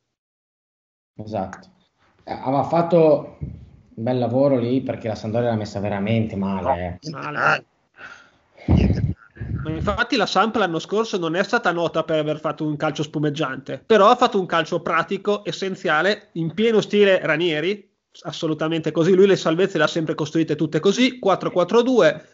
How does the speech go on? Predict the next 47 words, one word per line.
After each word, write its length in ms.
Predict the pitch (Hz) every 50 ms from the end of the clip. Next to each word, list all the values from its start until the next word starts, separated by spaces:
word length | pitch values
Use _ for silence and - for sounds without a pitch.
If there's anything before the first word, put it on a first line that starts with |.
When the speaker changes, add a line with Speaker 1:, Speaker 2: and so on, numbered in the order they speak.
| - -
Speaker 3:
terzini 420 | - 202 196 - - 220 190 196 196
bloccati 720 | 220 254 254 254 285 240 165 151 - - 139 - - _ _
e 200 | _ 196 175 160
un, 560 | 156 160 160 160 160 156 156 151 151 143 151
un 120 | 170 170 160
centravanti 560 | 165 185 170 - 202 196 190 190 196 - 175
e 40 | 160
una, 240 | 156 151 151 147 147
e 40 |
un 60 | 151 151
attaccante, 560 | 147 - 156 151 - 151 151 147 147 151 147
diciamo, 240 | 151 - 151 147 147
di 60 | 147
supporto 720 | - 214 202 208 - 147 139 123 - - - - - _ _ _ -
a, 400 | - 127 127 123 123 - _ _ _ _
a 80 | -
fare 720 | 147 - 143 135 135 135 135 131 131 131 131 131 135 - -
quello 220 | 185 190 190 190
che 120 | - 202
devono 220 | 180 165 156 156 175
fare, 200 | 202 151 147 156
i 20 |
gol. 320 | 147 151 143 143 - - - _ _ _ _ _ _ _ _ _ _ _ _ _
Speaker 2:
Beh, 180 | - - 196 -
Speaker 1:
Ma 60 | 123 123
Speaker 2:
infatti 180 | 131 269 - 226
Speaker 1:
secondo, 220 | 175 143 143 - - _ _ _ _ _ _ _ _ _ _ _ _ _ _ _ _ _ _
secondo 240 | - - 165 160 165
me 60 | 175 170
il 60 | 165
mister 300 | 170 170 165 - 160 143
andrà 220 | 135 131 131 131
verso... 400 | 123 131 123 - - 123 - - - _ _ _ _ _ _ _ _
Secondo 300 | _ - - 127 139 139
me 60 | 143
il 60 | 143 143
mister 260 | 143 139 143 143 120
qualcosa 320 | 123 123 120 135 127 123
cambierà. 520 | 120 120 117 113 110 104 101 92 - - -
Non 160 | - 139 139 143
è 60 | 147
uno 140 | 147 139 127
sciocco 480 | - - - 143 147 143 143 - 135
e 100 | 127 120
ha 60 | 117
capito 360 | 120 120 120 131 131 127 135 127
che 640 | 113 117 117 113 110 110 113 113 113 113 - -